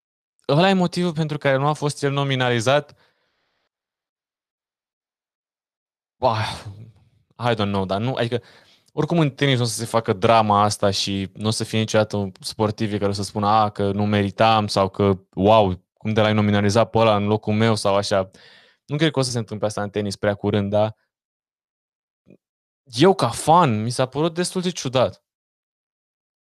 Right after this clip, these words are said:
Și ok, poate Djokovic n-a avut nici cel mai strălucit final de an, când n-a reușit să câștige nici turneul campionilor, în Paris nici nu a mai fost, la Master a fost eliminat în Viena de vreme, dar a câștigat Roma.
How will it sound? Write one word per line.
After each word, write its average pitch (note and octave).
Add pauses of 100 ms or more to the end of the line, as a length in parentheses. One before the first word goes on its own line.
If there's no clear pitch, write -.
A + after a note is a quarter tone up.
(240)
Și -
ok, C#3+
poate B2
Djokovic C3
n-a C3
avut C#3
nici C#3
cel B2+
mai B2+
strălucit A#2
final A2+
de G2
an, G2+
când G2+
n-a A2+ (300)
reușit A2
să -
câștige A2
nici A#2
turneul C3
campionilor, A#2 (400)
în A2
Paris A2+
nici G#2+
nu G#2+
a G#2
mai F#2+
fost, C#3
la A#2
Master A#2
a A2
fost -
eliminat A2+
în G2+
Viena A2+
de G2
vreme, C3 (320)
dar D3+
a D3
câștigat B2
Roma. A#2+